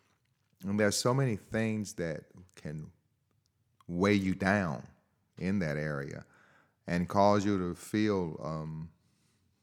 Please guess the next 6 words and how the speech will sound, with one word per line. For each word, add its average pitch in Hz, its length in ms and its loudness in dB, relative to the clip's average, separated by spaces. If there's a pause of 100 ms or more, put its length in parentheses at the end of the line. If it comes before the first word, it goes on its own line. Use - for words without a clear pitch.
(140)
discouraged, 85 960 0 (680)
zap 101 380 4
you 95 120 0
of 85 120 -2
your 85 200 -2
energy, 95 600 -2